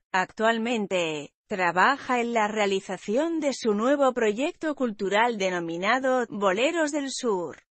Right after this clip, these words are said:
una producción internacional de la que participan autores, compositores, arregladores,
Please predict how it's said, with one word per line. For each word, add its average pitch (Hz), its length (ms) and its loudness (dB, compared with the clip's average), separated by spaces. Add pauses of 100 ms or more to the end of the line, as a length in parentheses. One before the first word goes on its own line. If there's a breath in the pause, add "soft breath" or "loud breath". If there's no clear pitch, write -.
(120)
una 254 420 0
producción 233 680 0
internacional 220 880 -2
de 247 100 0
la 220 140 0
que 196 120 -4
participan 262 760 0
autores, 190 880 -2 (280)
compositores, 190 1300 -4 (140)
arregladores, 185 1040 0